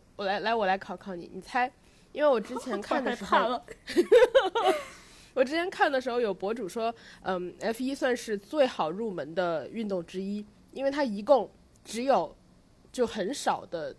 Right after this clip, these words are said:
Speaker 1: 队和很少的，呃，车手，就是每年我定下来之后，我这一整年的这个整个赛季就只有这，这一些固定的人和这些固定的队了。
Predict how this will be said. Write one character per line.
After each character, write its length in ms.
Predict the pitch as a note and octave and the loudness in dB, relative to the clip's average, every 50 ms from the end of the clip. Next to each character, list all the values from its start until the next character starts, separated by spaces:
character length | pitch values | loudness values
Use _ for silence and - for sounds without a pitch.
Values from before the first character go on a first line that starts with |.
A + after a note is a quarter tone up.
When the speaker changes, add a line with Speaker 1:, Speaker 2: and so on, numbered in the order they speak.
| - - | -8 0
Speaker 1:
队 220 | D#4+ C#4+ A#3+ G3 | 4 4 4 4
和 140 | G3 A3 A3 | 2 -4 -6
很 200 | G3+ G#3 F#3+ B3+ | -6 -6 -6 -4
少 220 | - D4 F#3+ D#3 - - | -2 -2 -2 -2 -4 -6
的， 240 | F3 D#3+ D#3 D#3 - - - - - - - - _ - | -8 -8 -6 -8 -12 -16 -20 -20 -20 -20 -20 -20 _ -10
呃， 280 | - F3 E3+ E3 E3 | -8 -6 -6 -6 -6
车 220 | - - - E4 E4 | -6 -4 -4 -4 -2
手， 180 | - - - - - - _ _ _ _ - | -4 -6 -8 -10 -14 -20 _ _ _ _ -6
就 100 | C#4 C#4 | -2 -2
是 60 | C#4+ | -2
每 180 | B3+ G#3+ F3 E3 | 0 -2 -2 -4
年 300 | E3 D#3+ D#3 D#3 F3 F#3 | -4 -4 -6 -6 -8 -6
我 80 | F#3 F#3+ | -4 -4
定 220 | F3+ - D4 C#4+ | -2 -2 -2 -4
下 80 | A#3+ C4 | -2 -4
来 80 | A#3+ A3+ | -6 -6
之 100 | B3 B3+ | -4 -2
后， 120 | C4 C4+ | -2 0
我 80 | F#3+ F3+ | 0 -2
这 160 | - C4+ C4+ | -2 -4 -4
一 100 | C4+ A3 | -4 -4
整 240 | - G#3 F#3+ E3 D#3 | -4 -6 -6 -4 -4
年 140 | E3+ F3+ | -4 -6
的 40 | G#3+ | -6
这 160 | G#3 - B3+ | -6 -6 -6
个 60 | A#3 A3 | -8 -8
整 160 | - - F#3 | -8 -10 -6
个 120 | D3+ F#3 G3+ | -6 -6 -4
赛 260 | - B3+ A#3+ A3 G3 | -2 -2 -2 -2 -2
季 180 | F#3+ - F#3+ | -4 -8 -8
就 120 | F3 G#3 G3+ | -6 -6 -4
只 100 | - G#3+ | -2 -2
有 140 | A3+ A3+ G#3 | -4 -2 -2
这， 180 | G#3+ G3+ F#3+ - - - | -2 -4 -4 -6 -10 -16
这 160 | - - A#3+ A3 | -12 -8 -8 -6
一 40 | |
些 120 | - - G#3 | -4 -4 -4
固 180 | G3+ A3+ G3+ | -4 -4 -4
定 140 | F#3+ G3 F3+ | -4 -4 -6
的 80 | F3 E3 | -8 -8
人 140 | D#3+ D#3 D#3 | -10 -10 -10
和 100 | F3+ F3+ | -12 -12
这 80 | - | -8
些 100 | F3+ G3 | -8 -8
固 160 | F#3 - G3+ | -6 -6 -8
定 140 | F#3 G3 F3+ | -8 -6 -8
的 60 | F3 | -8
队 160 | E3+ F#3+ F#3+ E3+ | -6 -6 -6 -8
了。 120 | - | -8